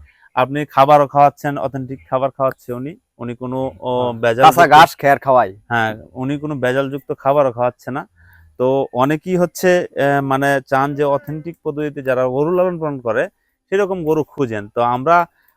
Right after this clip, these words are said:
Speaker 1: আশা করি উনি হচ্ছে প্রান্তিক খামারি, এক-, একবারে গ্রাম অঞ্চলে
Speaker 2: হুম।
Speaker 1: ওনারে, এ, চারপাশে হচ্ছে আপনার, আহ, ঘাস আছে প্রচুর পরিমাণে।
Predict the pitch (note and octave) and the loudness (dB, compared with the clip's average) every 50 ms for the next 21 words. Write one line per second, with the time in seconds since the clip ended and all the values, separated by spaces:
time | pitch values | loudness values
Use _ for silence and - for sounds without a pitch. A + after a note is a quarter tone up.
0 | _ - C3 B2+ - E3+ E3 D#3+ E3 C#3+ C3 C3+ C#3+ D3 - - E3 D#3+ D#3+ - | _ -4 -4 -2 -2 -6 -2 -2 -2 -2 0 -2 -4 -6 -6 -4 -4 -4 -2 -2
1 | D#3+ D#3+ D#3+ D#3 E3+ D#3+ _ - D3+ C3+ B2+ B2+ C3+ D#3+ E3+ - - - D3+ E3 | -4 -4 -4 -6 -10 -10 _ -4 -4 -2 -2 -2 -4 -4 -6 -8 -6 -6 -6 -6
2 | D#3+ D#3 - _ - D#3 E3+ E3+ E3+ F3+ F3+ F3 F3+ F#3+ F#3+ F#3+ F3+ D#3 B2 A#2+ | -6 -12 -16 _ -6 -6 -4 -4 -2 0 0 0 2 0 0 0 -2 -4 -8 -8
3 | A2+ C3+ D#3+ F3 F#3+ G3 F#3+ F#3 C3+ C3 D3+ B2+ A#2 A#2 A2+ A#2 A#2+ B2+ D3+ F#3 | -4 0 0 0 2 0 -2 -4 -4 -4 -4 -2 -2 -4 -4 -4 -4 -2 -4 -4
4 | A#3 - - - C3+ C3+ C3 C3 - - E3 D#3 D3+ D3 C#3+ C3+ - C#3+ C#3 C3+ | -6 -8 -10 -8 -6 -6 -6 -6 -2 -2 -2 -2 0 -2 -4 -4 -4 -6 -8 -8
5 | C3 - - D#3 D3 C#3+ C#3+ - _ _ _ _ _ _ _ _ - A#2+ B2 C3 | -8 -6 -2 0 0 0 -2 -6 _ _ _ _ _ _ _ _ -6 -4 -4 -4
6 | C3+ C3+ C3 - - B2+ B2+ B2 A2+ A#2 A2+ A#2+ A#2+ - C#3+ C3+ - - - D3+ | -4 -4 -6 -4 -4 -2 -4 -2 -2 -2 -2 -2 -2 -4 -8 -10 -10 -6 -8 -8
7 | D#3 - D3+ C#3+ B2+ - - D3 D#3+ - _ C#3+ C3 B2+ B2+ B2+ D3 F#3 A3 | -6 -4 -6 -6 -6 -6 -10 -12 -12 -8 _ -6 -6 -6 -6 -8 -10 -12 -14